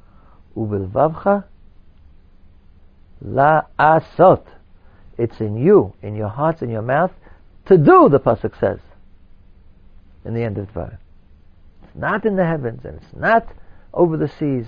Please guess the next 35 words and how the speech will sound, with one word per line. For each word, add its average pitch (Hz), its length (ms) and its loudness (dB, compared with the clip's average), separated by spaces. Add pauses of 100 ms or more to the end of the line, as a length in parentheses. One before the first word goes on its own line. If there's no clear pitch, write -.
It's - 200 -12
in 120 280 -8
you 233 320 0 (340)
to 175 80 4
do. 151 340 6 (680)
When 127 160 -4
you 135 140 2
do, 170 340 4
it's - 200 -2
in 123 140 -6
you. 95 180 -12 (1700)
If - 60 -20
you 139 60 -16
don't 214 300 -2
do, 135 300 -4 (880)
then 117 120 -8
it's 113 160 -12
all, 127 420 -4 (1300)
it's 131 120 -12
all 165 120 -4
potential. 190 440 -14 (1300)
And 120 100 -18
potential 185 380 -8
doesn't 127 300 -6
really 113 240 -6
exist. 120 300 -6
I 98 140 -10 (420)
return 190 340 -4
to 196 80 -6
the 170 60 -6
point 180 260 -6
I 170 60 -2
made 165 180 -4
last 156 240 -6
week. 127 140 -6